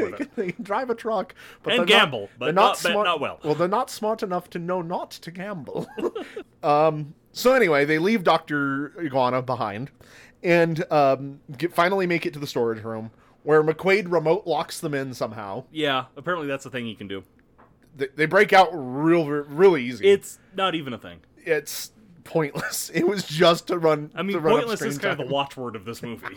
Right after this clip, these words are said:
Speaker 1: so.
Speaker 2: <laughs> Um, and then, like, when he realizes that they're on their way back with the dynamite, he, uh, he rushes out to intercept them, and they do get warning, like, uh,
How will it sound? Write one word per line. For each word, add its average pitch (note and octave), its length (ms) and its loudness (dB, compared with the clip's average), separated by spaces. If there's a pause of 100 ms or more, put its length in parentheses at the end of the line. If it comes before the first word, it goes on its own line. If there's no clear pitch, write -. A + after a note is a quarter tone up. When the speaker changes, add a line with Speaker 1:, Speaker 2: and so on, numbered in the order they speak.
Speaker 1:
so. C3+ 220 -4 (520)
Speaker 2:
<laughs> - 520 -18
Um, D3+ 500 2 (1600)
and D#3+ 140 2
then, G3 380 2
like, D#3+ 200 2
when D#3+ 160 -4
he D#3 100 -4
realizes D#3 600 4
that C#3 120 -4
they're C#3+ 140 2
on C#3+ 100 0
their C#3 120 -2
way C3 120 -2
back B2+ 320 -6
with D3+ 120 -6
the C#3 60 -4
dynamite, A#2+ 600 0 (320)
he, C#3 360 -4
uh, A#2+ 340 2
he C3 140 -10
rushes D#3 360 2
out A#2+ 320 2 (500)
to C3+ 540 -2
intercept C#3+ 500 -2
them, A#2 320 -10 (100)
and B2+ 260 -8
they C3+ 220 -4
do A3+ 140 -2
get C#4 200 4
warning, F3+ 400 4
like, C3+ 280 -4 (400)
uh, B2 440 4